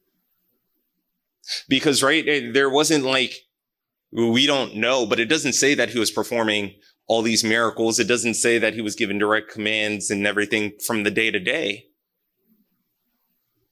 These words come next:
But we do know he continued to walk with them, that he continued to be there.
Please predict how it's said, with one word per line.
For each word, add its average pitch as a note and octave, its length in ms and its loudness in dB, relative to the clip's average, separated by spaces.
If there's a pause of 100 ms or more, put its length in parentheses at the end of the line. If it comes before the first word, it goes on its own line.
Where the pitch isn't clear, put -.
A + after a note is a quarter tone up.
(560)
But C3 100 2
we B2 140 4
do D3 160 4
know B2 420 2
he B2 160 -2
continued A2+ 520 0
to G#2+ 100 -2
walk G2 400 0
with - 220 -8
them, - 240 -8 (1500)
that A#2 160 0
he B2 100 2
continued A2+ 540 0
to G#2 100 2
be A2+ 240 0
there. F2 300 -2